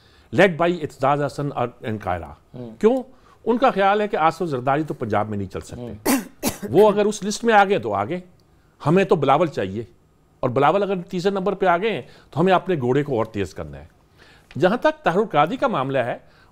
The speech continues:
Speaker 1: उसके पास एक कैडर था और उसने चला दिया। अब उसके पास पब्लिक जो हिमायत हासिल होनी थी उस कैडर से, वो नहीं कर पाया। तो चुनाचे उसकी अगर पॉपुलैरिटी नहीं है तो वो पाकिस्तान की सियासत में वैसे भी रेलेवेंट दिखाई देता नहीं है।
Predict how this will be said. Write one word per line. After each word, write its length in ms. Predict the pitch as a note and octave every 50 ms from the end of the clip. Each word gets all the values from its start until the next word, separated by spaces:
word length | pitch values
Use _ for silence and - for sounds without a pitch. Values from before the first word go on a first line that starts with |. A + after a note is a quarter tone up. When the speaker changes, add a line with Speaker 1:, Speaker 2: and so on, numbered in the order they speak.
| _ _
Speaker 1:
उसके 240 | - C4+ - - F4
पास 280 | - - C4+ B3+ - D4+
एक 100 | - -
कैडर 300 | - D3+ C#3+ C#3+ D#3+ C#3+
था 280 | D3 - G2 D#2+ - _ _ _ _ _ _ _ _ _ _ _ _ _ - -
और 80 | G#3
उसने 200 | B3 - - B3+
चला 260 | A3+ - - C#3+ C#3 C3+
दिया। 280 | C3+ D3+ D3+ C#3 C3 - - _ _ _ _ _ _ _ _ -
अब 120 | A3 A#3+
उसके 180 | C4 - - D4
पास 220 | - D4+ D4 D4+ - - - _ -
पब्लिक 460 | G#3 G#3+ A3+ C4 E4+ F4+ F4+ F4 - F#3+
जो 340 | E3+ G#3 A3+ G#3+ - - -
हिमायत 480 | - - C3 B2 A#2 A#2+ C#3+ G3+ - -
हासिल 260 | C#3+ C#3+ D3 - G3+
होनी 180 | D3 B2+ D#3+ F#3
थी 100 | - G#3
उस 120 | F3 -
कैडर 260 | - E3 C3 C#3 E3
से, 300 | F3 E3 - E3 E3 E3+ - - - _ _ D3
वो 100 | E3 E3
नहीं 120 | D3 B2+
कर 120 | - G2+
पाया। 320 | G2+ - E2 D2+ C#2+ C#2 - _ _ _ _ _ _ _ _ _
तो 60 | D#3
चुनाचे 300 | D3 F3+ F#3 F#3 F#3+ C#4
उसकी 560 | A3+ - G#3+ G#3 - - - - B3+ C4 C4+
अगर 260 | A#3+ F#3 F3+ E3 F#3 F3+
पॉपुलैरिटी 640 | - - D3+ D3 D3 E3+ E3 E3 E3 D#3+ - F3
नहीं 280 | C3+ A#2+ D#3+ A3+ A3+ F#3
है 400 | C3+ A#2 C3 F3+ - - - - _ _ _
तो 60 | G3+
वो 80 | G#3 A3+
पाकिस्तान 480 | G#3 G3 F3 - - - - F#3+ F#3+ F#3
की 80 | -
सियासत 300 | - - E3 D3+ - F#3
में 100 | F3+ F3+
वैसे 320 | C#3+ A2+ A#2+ B2+ - E3+ E3
भी 100 | E3+ C#3+
रेलेवेंट 380 | B2 A#2+ B2 C3+ C#3+ D#3 C#3+
दिखाई 240 | C3 A2 - A2 A2+
देता 280 | G#2+ G2+ F#2+ F2+ - F#2+
नहीं 260 | F2+ D#2 D2+ D2 C#2+
है। 80 | C#2+